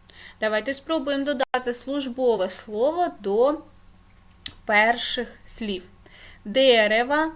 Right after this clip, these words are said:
білка, пеньок, стрибнула. Яке ми можемо додати службове слово?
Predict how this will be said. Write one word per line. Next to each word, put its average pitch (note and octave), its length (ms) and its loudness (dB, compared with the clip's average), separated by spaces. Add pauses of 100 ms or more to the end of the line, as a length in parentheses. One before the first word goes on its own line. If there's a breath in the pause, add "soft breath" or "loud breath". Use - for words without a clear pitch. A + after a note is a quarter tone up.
білка, G#3+ 840 -2
пеньок, G#3 560 -4 (100)
стрибнула. - 800 -6 (640)
Яке C#4+ 240 0
ми C4 140 0
можемо G#3 380 -4
додати F3+ 380 -6
службове G#3 480 -8
слово? G#3 380 -10